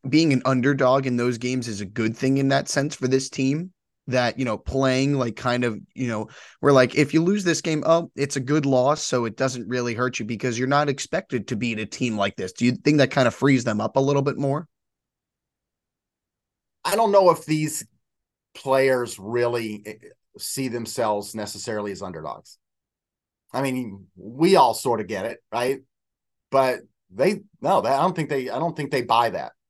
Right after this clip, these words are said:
Speaker 2: I, you know, and in a way, certain programs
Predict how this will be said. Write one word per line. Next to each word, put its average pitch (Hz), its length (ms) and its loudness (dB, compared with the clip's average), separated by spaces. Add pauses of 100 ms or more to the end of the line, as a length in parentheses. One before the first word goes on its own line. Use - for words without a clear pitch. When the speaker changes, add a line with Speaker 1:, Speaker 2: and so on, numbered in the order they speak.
Speaker 2:
I, 127 280 -6 (140)
you 117 140 -8
know, 120 80 -2
and 135 220 -4
in 143 180 0
a 143 80 4
way, 147 560 2 (880)
certain 254 500 -6
programs 151 840 0